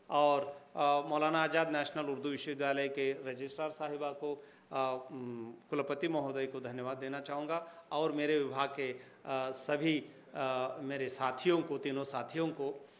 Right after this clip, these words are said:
क्योंकि देखिए, मैं इधर घूमता रहा आप, आपकी आंखों के सामने, लेकिन कभी मैंने, अ, खाने का क्या हुआ कभी नहीं देखा मैंने, या वाहनों का क्या हुआ मैंने कभी नहीं देखा, बोर्ड का क्या हुआ, माला का क्या हुआ मैंने कभी नहीं देखा,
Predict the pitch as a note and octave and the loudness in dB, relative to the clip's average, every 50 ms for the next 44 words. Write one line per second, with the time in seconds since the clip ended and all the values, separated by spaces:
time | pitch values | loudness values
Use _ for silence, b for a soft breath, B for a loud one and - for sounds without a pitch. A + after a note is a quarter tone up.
0 | b b b - E3+ - - F3 F3 F3 F3 G3 E3 F3 F3 F3+ G3+ G3+ G3+ G3 | b b b -12 -10 -4 0 2 2 4 4 4 2 4 4 4 4 6 6 4
1 | G3 F#3 F3 E3 F3+ G3 G3 F#3 E3+ E3 F3 - F3 E3+ D#3+ D#3 D3+ C#3+ B2+ B2 | 4 4 6 6 8 6 6 4 2 2 4 6 6 6 6 6 6 4 2 2
2 | A#2+ - C#3 C#3 C#3 - - - D#3 C#3 C3+ - - D3+ C#3 C3 - - D#3+ D#3 | 2 0 0 0 -2 -4 -8 -4 -4 -4 -2 -2 -2 -2 -2 -2 -4 -6 -6 -4
3 | D#3 E3 D3+ - C#3+ C#3 C#3+ D#3 F3 F#3 B B B B B - E3+ E3 E3 F#3 | -4 -6 -4 -4 -6 -4 -4 -4 -6 -6 B B B B B -2 -2 0 0 0
4 | F3+ E3+ E3+ E3 D#3 E3 F#3 F3+ F3 F3 F3 E3+ E3 E3+ B B B B B B | 0 2 2 2 4 4 4 4 4 4 6 4 4 2 B B B B B B
5 | - - D3+ D3 D3 C#3+ - - - - - D#3+ D#3 E3 F3 E3+ F3 F3 F3 E3+ | -2 2 4 6 6 6 4 0 -4 -2 0 2 2 2 2 2 2 2 4 6
6 | D#3+ D3+ D#3 C#3+ D#3 D3+ C#3+ - D#3 C3+ C#3 D3 D3 C#3+ C#3 C#3 C3 C3+ B2+ B2+ | 6 6 6 6 6 4 4 4 2 2 2 2 2 2 0 0 2 0 0 0
7 | B2+ C3+ C3+ C3+ C3 C#3 D#3 D#3+ B B B B B B B - D#3 D#3+ D#3+ D#3 | 0 -4 -4 -4 -4 -4 -6 -8 B B B B B B B 0 4 4 6 6
8 | D3+ D3+ D#3+ D#3 E3+ F#3 F#3+ F#3+ F#3+ F#3+ G3+ F3 - E3+ D#3 D#3 D3+ D3 D3+ D3+ | 8 8 8 8 8 8 8 6 6 4 2 2 4 4 4 4 4 4 4 4
9 | D3+ D3+ D3 D3 C#3+ - C#3+ C3+ D3 D#3 D#3 D3+ D3 C#3+ C#3 C#3 D3 C#3+ C#3+ C#3+ | 4 2 0 -2 -2 -2 -2 0 0 0 0 2 0 0 0 0 -2 -2 -2 -4
10 | - - - - - C3+ B2+ D3 E3 F#3 F#3 - - F#3 - - E3+ D#3+ D#3 C#3+ | -8 -14 -16 -18 -16 -4 2 4 6 6 4 4 2 0 4 6 6 6 6 6
11 | D3+ D3+ D3+ D3+ D3+ D3 D3 C#3+ C#3+ C#3 D3+ D#3+ D#3+ D#3+ E3+ - - D#3+ D3 D3 | 6 4 4 4 2 0 0 0 2 4 4 2 2 2 -2 0 2 2 4 4
12 | C3+ C#3+ D3 D3 C#3+ C#3 C#3 B2+ C#3 C3 B2+ C#3 D3 C#3+ C3+ C3+ C3 C3 - C#3+ | 4 2 0 0 -2 -4 -4 -4 -4 -4 -4 -4 -4 -4 -2 -2 -2 -2 -4 -6
13 | C#3+ | -8